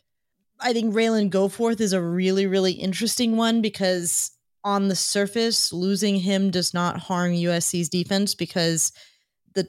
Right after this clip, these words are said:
the, the defense was so bad last year. The performances of, of U S C's linebackers in particular last year were so poor that, that he gets, I think, lumped, rightly lumped into there as, as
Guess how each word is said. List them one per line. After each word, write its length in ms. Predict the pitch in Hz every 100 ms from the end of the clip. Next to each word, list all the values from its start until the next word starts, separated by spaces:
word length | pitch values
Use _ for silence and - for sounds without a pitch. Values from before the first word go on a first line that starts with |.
| - 196
the, 220 | 185 175
the 80 | 185
defense 420 | 180 202 196 196
was 120 | 180
so 160 | - 196
bad 280 | 175 175 175
last 320 | 180 170 -
year. 120 | 185
The 80 | 170
performances 640 | 156 - 185 185 175 180 165
of, 180 | 165
of 160 | - 160
U 140 | 170
S 80 | 170
C's 160 | 170 165
linebackers 500 | 165 170 170 175 165
in 80 | 156
particular 500 | 160 190 185 185 175
last 340 | 170 175 -
year 280 | 175 170 165 - - _ -
were 140 | 190
so 260 | 160 196 175
poor 480 | - 190 175 175 165
that, 300 | 156 151 - _ _ _ 165 -
that 220 | 170 -
he 200 | - 180
gets, 300 | 170 - -
I 120 | 160
think, 200 | 175 170
lumped, 360 | 165 180 175 - -
rightly 380 | 196 180 180
lumped 320 | 170 175 180 170
into 280 | 185 180
there 200 | 170 160
as, 180 | 160 156
as 240 | 143 160